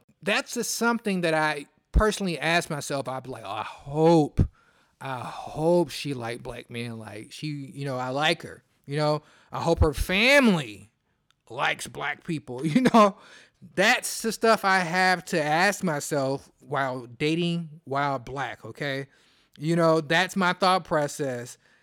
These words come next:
And that is, like I said, that is black people's enemy number one.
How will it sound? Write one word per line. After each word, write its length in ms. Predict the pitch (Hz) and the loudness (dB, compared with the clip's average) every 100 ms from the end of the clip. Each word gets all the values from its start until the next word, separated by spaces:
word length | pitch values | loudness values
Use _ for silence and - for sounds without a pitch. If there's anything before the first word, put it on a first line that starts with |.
| _ _ _ _ _ _ _ - | _ _ _ _ _ _ _ -6
And 760 | 156 160 160 160 156 151 143 _ _ _ _ _ _ _ _ - | -2 0 0 0 -2 -4 -10 _ _ _ _ _ _ _ _ -14
that 320 | 139 170 214 | -2 2 4
is, 200 | 220 - - - 151 156 | 2 -2 -16 -20 -18 -12
like 220 | 151 170 185 | -6 -4 -2
I 60 | |
said, 300 | 175 180 135 | -2 -4 -2
that 180 | 156 190 | -2 0
is 140 | 214 | -2
black 500 | 151 127 156 185 - | -4 -4 -2 -2 -4
people's 720 | - 180 165 160 147 143 143 - _ _ _ - | -6 -6 -2 0 0 -2 -6 -14 _ _ _ -6
enemy 320 | 185 190 175 | 0 2 2
number 320 | 170 165 160 | 2 2 2
one. 300 | 151 151 123 | 0 0 -4